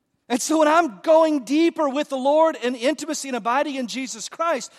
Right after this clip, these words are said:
the overflow is love. What is love? The decision to self-sacrifice on behalf of someone else. What's another term for self-sacrifice?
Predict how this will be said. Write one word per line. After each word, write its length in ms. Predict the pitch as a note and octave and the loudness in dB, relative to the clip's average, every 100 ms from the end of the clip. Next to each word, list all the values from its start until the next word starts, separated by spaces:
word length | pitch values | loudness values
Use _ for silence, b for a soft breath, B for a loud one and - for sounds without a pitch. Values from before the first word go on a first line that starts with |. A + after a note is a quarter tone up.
| B | B
the 220 | F#3 C4 - | -6 -6 0
overflow 840 | B3+ G4+ G4+ D#4 - G3 G3 B3+ | 2 4 2 0 -4 -2 0 0
is 280 | C#4 C#4+ A#3 | -4 -6 -2
love. 380 | E4 F4+ C4+ | 0 2 0
What 160 | F#3+ D#4+ | 0 -2
is 160 | E4+ D4+ | -2 -2
love? 360 | E4 C#4+ G#3 B G3 | 2 2 0 B -8
The 80 | |
decision 600 | A#3 A#3+ - F4+ E4+ E4+ | -6 -4 -4 -4 -2 -2
to 80 | C4+ | -4
self-sacrifice 1080 | - D4 D4+ D#4 - D4 C#4+ C#4+ B3+ B3 A#3 | -4 0 0 0 -2 -2 -2 -6 -6 -4 -4
on 180 | A#3+ A#3 | -4 -4
behalf 420 | A3 F#3 A#3+ B3+ | -4 -4 -4 -4
of 100 | B3 | -8
someone 300 | - A#3+ A3+ | -8 -6 -2
else. 180 | G#3+ F#3+ B B | -2 -2 B B
What's 200 | A3 A3 | -4 0
another 280 | G#3 B3+ D4+ | 0 0 0
term 280 | B3 C4+ | 0 -2
for 100 | B3 | -2
self-sacrifice? 880 | A3+ B3 A3 - G#3+ G3 F3+ E3 C3+ | -4 -4 -4 -4 -6 -6 -4 -4 -6